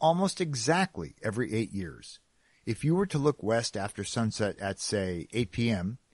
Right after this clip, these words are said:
and then mark your calendar for that same date in March twenty thirty-one,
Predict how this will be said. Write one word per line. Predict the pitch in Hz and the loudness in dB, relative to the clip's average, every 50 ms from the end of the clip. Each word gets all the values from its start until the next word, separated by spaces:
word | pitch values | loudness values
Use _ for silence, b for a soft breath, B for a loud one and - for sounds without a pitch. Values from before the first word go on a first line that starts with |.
| _ _ _ | _ _ _
and | - - 135 139 | -2 2 4 6
then | 147 156 | 6 6
mark | 156 143 139 156 165 - | 6 4 4 4 4 4
your | 196 180 | 2 2
calendar | 170 - 185 190 196 190 165 123 104 95 | 4 4 4 4 6 6 4 2 0 -2
for | - 104 107 | -2 -2 0
that | 104 110 110 98 | 0 0 -2 -2
same | - - - - 165 165 175 190 190 180 | -4 -4 -4 -2 0 2 2 2 2 4
date | 151 180 165 139 110 - - | 6 6 6 6 4 0 -4
in | - 98 101 | -4 -2 0
March | 98 101 110 127 - - - | 2 2 2 2 0 -2 -6
twenty | - - 123 127 131 131 123 | -6 -4 -2 -2 0 -2 -2
thirty-one, | - 131 131 131 127 123 117 127 123 135 170 190 190 | 0 0 2 2 2 2 2 2 2 2 2 0 -2